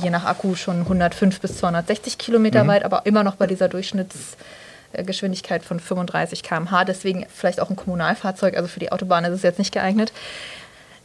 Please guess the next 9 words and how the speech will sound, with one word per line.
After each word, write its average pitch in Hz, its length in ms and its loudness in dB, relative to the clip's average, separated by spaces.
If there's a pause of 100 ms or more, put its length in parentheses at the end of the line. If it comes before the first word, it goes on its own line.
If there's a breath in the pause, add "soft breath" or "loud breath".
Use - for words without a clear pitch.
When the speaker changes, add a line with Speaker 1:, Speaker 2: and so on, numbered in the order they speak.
(120)
Speaker 1:
Ähm, 226 560 4 (2000)
die 226 220 0
Idee 240 360 6
war 233 160 4
ja 240 160 4
auch 220 100 4
so 226 100 -2
ein 208 80 2
bisschen, 240 640 2